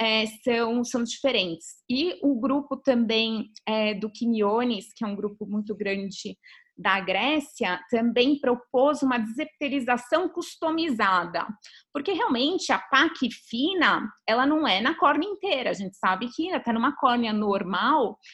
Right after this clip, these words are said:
a gente tem regiões mais finas, principalmente, é, pericentral,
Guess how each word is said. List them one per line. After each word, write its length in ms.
a 80
gente 460
tem 380
regiões 500
mais 300
finas, 340
principalmente, 720
é, 220
pericentral, 760